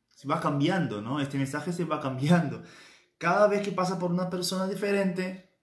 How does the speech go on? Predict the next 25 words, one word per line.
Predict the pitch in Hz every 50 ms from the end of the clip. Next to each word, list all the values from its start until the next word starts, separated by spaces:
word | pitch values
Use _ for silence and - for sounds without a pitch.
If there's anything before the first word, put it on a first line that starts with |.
| _
yo, | - 123 143 151 151 147 - - - -
nosotros | 139 135 135 143 139 156 170 160 170 165
miramos | 165 170 165 165 160 160 165 175 170 -
que | - - 139 131 135 151 180 - - - - - - - - - - - _ _ - - - - - - -
el | 135 135
mensaje | 139 135 139 196 202 180 175
se | 170 190
va | 170 151 143 147
cambiando, | 135 123 120 120 135 170 180 165 135 110 104
el | 104
mensaje | 110 117 117 - - 143 170 175
se, | 170 - 170 151 135 117 104 104 - - - _ _ _ _ _ _ _ _ _ _ _ _ _ _ _ _ _ _ _ _ _ _ _ _ _
se | - - 147 139
pone | 143 156 175 190
diferente, | 180 170 - 143 131 165 196 175 - - 98 92 92 - -
¿no? | - 104 104 92 - - _ _ - - - - - - - - - - - _ _ _ - - _
Y, | - 180 190 196 196 190 - - - - _ _ _ _ _ _ _ _ _ _ _ _ _ _ _ _ _ _ _
y | - 180 196
en | 196 214
este, | 247 240 - 277 262 214 - - - _ _ _ _ _ _
y, | - 165 160 156 - -
y | 143
con | 139 180 190 220
este | 247 247 -
ejemplo, | 214 170 - 214 226 196 160 139 143 139 139 143 139 - -